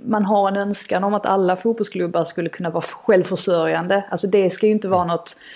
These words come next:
Speaker 1: som är fel, att en ägare siktar
Speaker 2: Ja, visst.
Speaker 1: mot att en klubb blir det. Vi har fler exempel på det i Premier League också, alltså klubbar som vill vara självförsörjande. Men
Speaker 2: Visst.
Speaker 1: det är väl just det här att, alltså, hur arrogant han har varit kring hela grejen. Att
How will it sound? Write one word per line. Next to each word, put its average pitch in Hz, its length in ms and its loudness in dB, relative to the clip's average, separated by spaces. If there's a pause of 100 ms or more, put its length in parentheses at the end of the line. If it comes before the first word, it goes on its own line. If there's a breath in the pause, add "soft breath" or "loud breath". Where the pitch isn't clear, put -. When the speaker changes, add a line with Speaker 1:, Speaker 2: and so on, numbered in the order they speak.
(180 loud breath)
Speaker 1:
som 185 220 -4
är 180 60 2
fel, - 560 -2
att - 180 -8
en 170 300 -4
ägare 160 680 0
siktar 226 380 0
Speaker 2:
Ja, 185 100 2
visst. 202 100 0
Speaker 1:
mot 175 140 2
att 175 100 -2
en 180 100 -2
klubb 190 200 2
blir 202 160 4
det. - 180 -2
Vi 185 60 0
har 170 80 2
fler 165 260 -2
exempel 170 400 -4
på - 120 -4
det 175 60 0
i - 20 -6
Premier 175 340 -4
League 220 200 4
också, - 260 -2
alltså - 260 -6
klubbar - 320 -8
som 156 160 -10
vill 156 120 -8
vara 147 200 -6 (280 loud breath)
självförsörjande. - 880 -2 (340 loud breath)
Men 190 400 2
Speaker 2:
Visst. - 240 -8
Speaker 1:
det 208 80 6
är 202 60 6
väl 202 160 6
just 214 300 2
det - 80 0
här 160 340 2
att, - 320 -6 (220)
alltså, 185 220 -2
hur 170 320 2 (160)
arrogant 165 1000 -2 (280)
han 170 160 0
har 165 80 0
varit 165 520 0
kring 151 320 -6
hela 151 260 -6
grejen. 175 560 -2
Att - 220 -12